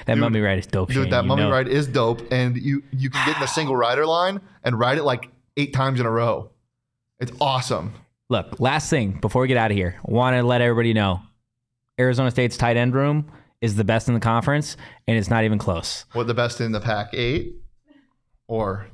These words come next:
Speaker 1: I-,
Speaker 2: best in the
Speaker 1: including,
Speaker 2: Big Twelve?
Speaker 1: in-, including it, I mean, yeah,
Speaker 2: The
Speaker 1: it might,
Speaker 2: best.
Speaker 1: it might be the best tight end room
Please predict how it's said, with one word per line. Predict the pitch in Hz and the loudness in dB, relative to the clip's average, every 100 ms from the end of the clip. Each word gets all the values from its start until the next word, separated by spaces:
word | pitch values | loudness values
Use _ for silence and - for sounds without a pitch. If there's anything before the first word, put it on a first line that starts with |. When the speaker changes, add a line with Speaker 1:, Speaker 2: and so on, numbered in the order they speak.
| - | -14
Speaker 1:
I-, | - | -8
Speaker 2:
best | - | -4
in | 78 87 - | -4 -4 -6
the | - | -2
Speaker 1:
including, | 127 131 156 147 131 | 0 2 2 2 0
Speaker 2:
Big | |
Twelve? | 131 123 151 - | 0 2 2 0
Speaker 1:
in-, | 135 | -2
including | 127 143 147 139 131 - | -2 0 0 0 -2 -2
it, | 117 117 | -2 -2
I | 98 | -2
mean, | 98 98 | -2 -2
yeah, | 117 90 - - | -2 -2 -6 -6
Speaker 2:
The | 160 | 0
Speaker 1:
it | |
might, | 196 | 2
Speaker 2:
best. | 214 196 | 2 2
Speaker 1:
it | 226 | 2
might | 247 240 | 2 2
be | 226 | 2
the | 185 | 2
best | 135 160 - | 2 0 0
tight | 165 143 | 2 2
end | 143 | 2
room | 151 165 165 | 2 2 0